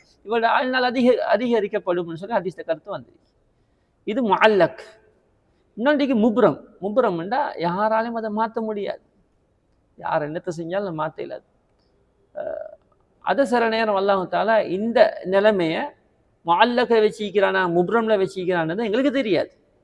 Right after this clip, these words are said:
அதனால எங்களுக்குரிய கட்டாய கடமை அவங்களுக்கு துவா செய்யறது, எங்களால வேண்டிய உதவிகள் செய்யறது, எங்களோட,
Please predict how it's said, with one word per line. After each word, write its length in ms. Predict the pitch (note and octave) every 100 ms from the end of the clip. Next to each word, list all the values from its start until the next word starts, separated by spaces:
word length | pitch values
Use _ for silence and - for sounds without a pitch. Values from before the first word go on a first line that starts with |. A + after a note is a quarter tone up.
| _ _ _ _ _ -
அதனால 680 | C#3+ C#3 G3 C4 B3 D#3+ -
எங்களுக்குரிய 760 | D#3 G#3 C4+ C#4 C4+ C4 A#3+ -
கட்டாய 480 | G3 - G#3 G3
கடமை 420 | F3+ D#3+ D#3 F#3+ B3
அவங்களுக்கு 640 | G3 F3 F3+ F3+ F#3 F3
துவா 220 | E3 D#3+
செய்யறது, 440 | D#3+ D#3 D#3 D3
எங்களால 440 | D#3 D3+ D3 D3+ D3+
வேண்டிய 340 | D3 D3 C#3+
உதவிகள் 400 | C3+ D#3+ D#3 D3+
செய்யறது, 640 | C#3 D3 C#3 C#3 D3 B2+ - _
எங்களோட, 360 | D3 D3 C#3